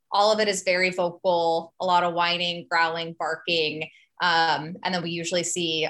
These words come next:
a lot of lunging, a lot of teeth, um, at least in his more severe reactivity.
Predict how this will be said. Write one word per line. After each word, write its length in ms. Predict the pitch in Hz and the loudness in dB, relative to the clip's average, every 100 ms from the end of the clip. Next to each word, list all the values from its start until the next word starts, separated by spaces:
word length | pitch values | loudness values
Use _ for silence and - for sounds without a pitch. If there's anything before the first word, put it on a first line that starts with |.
| - | 0
a 120 | 185 | 2
lot 200 | 170 160 | 4 2
of 260 | 160 151 160 - _ _ - | 2 -2 -6 -20 _ _ -2
lunging, 640 | 262 247 240 220 208 190 | 0 0 2 2 2 0
a 60 | |
lot 180 | 165 160 | 2 2
of 140 | 165 - | 0 -6
teeth, 480 | - 180 170 170 - - | -4 -2 -2 -4 -10 -2
um, 580 | 170 151 139 160 185 - _ | 0 0 -2 -6 -12 -16 _
at 120 | 214 | -2
least 440 | 196 180 - - - _ _ _ _ - | -2 -2 -2 -6 -14 _ _ _ _ 2
in 180 | 247 233 | 4 4
his 360 | 240 208 - - | 2 0 -2 -8
more 840 | 190 185 185 175 170 170 185 - _ | -4 0 2 2 2 0 -2 -8 _
severe 720 | - - 208 185 170 160 156 - | -6 -2 0 0 2 0 -2 -4
reactivity. 800 | 175 139 - - 95 87 110 | -2 -2 -2 -10 -12 -10 -10